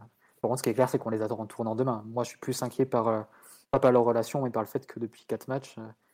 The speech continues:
ils aient du mal à faire des, des différences, même quand l'adversaire laisse des, des boulevards en... en contre ou en profondeur. Donc, euh... ça, ça me, ça m'inquiète plus que de savoir s'ils sont, s'entendent bien ou...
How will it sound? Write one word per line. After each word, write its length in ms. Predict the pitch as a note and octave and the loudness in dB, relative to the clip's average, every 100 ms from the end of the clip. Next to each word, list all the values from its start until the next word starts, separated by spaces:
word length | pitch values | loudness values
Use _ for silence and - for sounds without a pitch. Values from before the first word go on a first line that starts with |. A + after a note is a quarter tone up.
| _ _ _ _ - | _ _ _ _ -10
ils 80 | A#2 | -8
aient 60 | |
du 100 | A2 | -6
mal 160 | A#2 C3 | 0 0
à 60 | - | 0
faire 180 | B2 | -2
des, 260 | A#2 A2+ A2+ | -2 -2 -2
des 100 | A2+ | -4
différences, 560 | G#2+ - - B2+ C3+ C3+ | -6 -8 -6 -4 -4 -4
même 120 | B2+ | -2
quand 120 | B2+ | 0
l'adversaire 480 | A#2+ A2+ A2 - C3 | 0 0 -2 2 2
laisse 160 | A#2+ A2+ | 2 -2
des, 260 | A2+ A2 | -2 -2
des 100 | A2 | -4
boulevards 340 | A2+ A2+ A#2+ A#2 | -6 0 0 2
en... 280 | A2 A2 - - - - _ - | -2 -8 -18 -20 -20 -20 _ -12
en 100 | B2 | -8
contre 340 | - C#3+ - | -4 -6 -6
ou 40 | A#2+ | -6
en 20 | |
profondeur. 460 | - - D3 C3 | -4 -4 0 0
Donc, 240 | A2 A2+ - | -2 -10 -16
euh... 40 | A2 _ - - - | -20 _ -20 -18 -6
ça, 100 | C3+ | -6
ça 160 | B2+ | -4
me, 240 | A#2+ A#2 A2+ | -6 -6 -8
ça 160 | - | -8
m'inquiète 280 | A#2+ A#2 A#2 | -6 -4 -6
plus 280 | - D3+ D3 | -2 -2 -2
que 100 | - | -6
de 60 | - | -6
savoir 260 | A#2+ C3 | 0 0
s'ils 300 | - - A#2+ | -2 -8 -8
sont, 300 | A2+ - A#2 | -8 -12 -12
s'entendent 400 | A2+ B2 - A#2+ | -8 -8 -8 -8
bien 260 | A2+ C3 B2+ | -4 -4 -4
ou... 280 | A#2 A2 | -8 -12